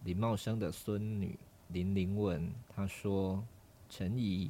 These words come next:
对台湾经济，尤其是台湾人的态度就是这么可恶。他的祖父在《民报》抗议这样子的事，当然陈仪不高兴。不过我想，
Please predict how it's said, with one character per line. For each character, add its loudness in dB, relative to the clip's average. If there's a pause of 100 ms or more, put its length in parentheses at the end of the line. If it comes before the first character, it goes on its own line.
对 0
台 -4
湾 2
经 -2
济， -4
尤 0
其 -6
是 0
台 -4
湾 2
人 -2
的 -4
态 -4
度 -4
就 -8
是 -6 (120)
这 -2
么 -2
可 -6 (100)
恶。 2 (440)
他 -4
的 2
祖 -4
父 -2
在 2
《民 2
报》 2
抗 0
议 -2
这 -4
样 2
子 -8
的 -4
事， -2 (100)
当 -2
然 0
陈 -2
仪 0
不 -6
高 -4
兴。 -8 (240)
不 -6
过 2
我 4
想， -2